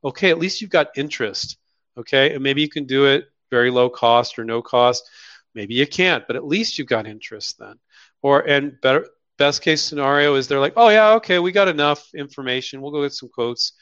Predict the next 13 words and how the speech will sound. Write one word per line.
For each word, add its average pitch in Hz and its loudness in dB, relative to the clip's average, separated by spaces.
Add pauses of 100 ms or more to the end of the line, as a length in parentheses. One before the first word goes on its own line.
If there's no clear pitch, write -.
(300)
in 127 -12
China. 120 -4
We'll 120 -2
get 120 -6
some 123 -12
quotes 113 -8
in 117 -14
the 113 -10
U 113 -2
S 113 -4
or 120 -16
wherever." 107 -8 (580)
Um, 107 -8